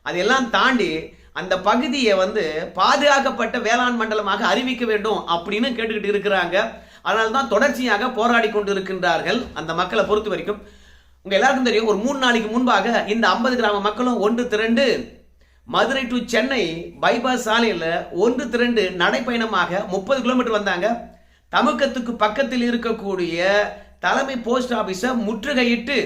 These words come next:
மத்திய அரசாங்கத்துக்கு தன்னுடைய எதிர்ப்பை தெரிவிக்க வேண்டும் என்று பெரிய போராட்டத்தை முன்னெடுத்தார்கள்.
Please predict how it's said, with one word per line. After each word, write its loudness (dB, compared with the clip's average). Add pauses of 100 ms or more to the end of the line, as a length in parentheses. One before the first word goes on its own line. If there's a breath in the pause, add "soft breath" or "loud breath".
(420 soft breath)
மத்திய 0
அரசாங்கத்துக்கு -2
தன்னுடைய 0
எதிர்ப்பை 0
தெரிவிக்க 0
வேண்டும் -2
என்று -4
பெரிய 0
போராட்டத்தை -2
முன்னெடுத்தார்கள். -2